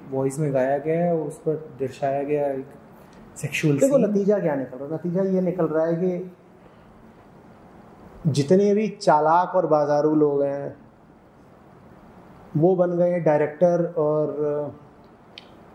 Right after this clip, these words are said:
Speaker 2: पटकथा लेखक। Script लिखी जा रही है उसके द्वारा, जो writer नहीं है
Speaker 1: हम्म।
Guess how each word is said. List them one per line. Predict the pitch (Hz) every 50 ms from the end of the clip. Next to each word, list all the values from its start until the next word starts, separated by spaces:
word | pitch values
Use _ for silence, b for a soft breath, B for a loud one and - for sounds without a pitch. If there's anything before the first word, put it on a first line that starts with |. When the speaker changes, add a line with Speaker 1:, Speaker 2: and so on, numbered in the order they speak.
| - - - - - - - - - - - - - - - - - - - - - - - - - - - - - - - - B B B B B B
Speaker 2:
पटकथा | 170 165 - - 165 - 175 190
लेखक। | 185 190 185 185 214 220 214 - - - - - - - - - - - - - - - - - - - - - - - - - - - - - - - - - - -
Script | - - - - - - 220 226 220 - - - - - 226 233 214 - - -
लिखी | 175 165 165 165 - 214 208
जा | 202 190 185
रही | 180 185 185 190
है | 190 196
उसके | 196 185 165 - - - 202
द्वारा, | 185 190 185 180 180 190 208 233 247 233 - - - - - - - - - - - - - - - - - - - - - - - - - - - -
जो | 139 180 202 190 - - - - - -
writer | 127 127 139 143 156 170 170 - 247 226
नहीं | 240 247 262 262 220 143
है | 117 101 104 110 - - - -
Speaker 1:
हम्म। | 143 135